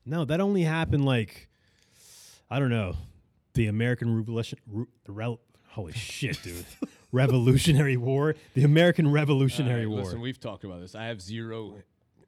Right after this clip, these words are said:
Speaker 2: social studies knowledge. I don't know anything about this
Speaker 1: What?
Speaker 2: war you're talking about.
Speaker 1: Oh, you didn't, you didn't hear about that?
Speaker 2: No.
Speaker 1: Did you hear about the Civil War?
Speaker 2: I, <laughs> I mean, I've heard of it, yes. But I'm saying I don't know details about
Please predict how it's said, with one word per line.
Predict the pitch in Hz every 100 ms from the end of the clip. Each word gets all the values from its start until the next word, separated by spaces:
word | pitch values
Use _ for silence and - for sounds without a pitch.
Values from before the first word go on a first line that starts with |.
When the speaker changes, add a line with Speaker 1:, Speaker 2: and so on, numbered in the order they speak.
| -
Speaker 2:
social | - 113 98 104
studies | - 107 101 98
knowledge. | 98 90 87 87 -
I | 98
don't | 98 92
know | 90
anything | 92 92 101 85
about | 85 82 _ _ -
this | 101 104
Speaker 1:
What? | 92
Speaker 2:
war | 95
you're | 87 85
talking | 80 76
about. | 78 71 - _ _ _ _ _ -
Speaker 1:
Oh, | 113
you | 123
didn't, | 139 131 107
you | 131
didn't | 127
hear | 131 135
about | 139 139
that? | 147 131 _ _ _
Speaker 2:
No. | 95
Speaker 1:
Did | 87 82
you | 127
hear |
about | 123
the | 107
Civil | - 131 131
War? | 143 151 143 - - -
Speaker 2:
I, | 117
<laughs> | - 185 214
I | 262 180
mean, | 233
I've | 220 -
heard | 240 247 -
of | 170 -
it, | 160
yes. | 165 190 175 - - - - 190 -
But | 143
I'm | 190
saying | 175 180 170
I |
don't | 175 160
know | 170
details | 120 123 135 - 151 - 156
about | 175 135 147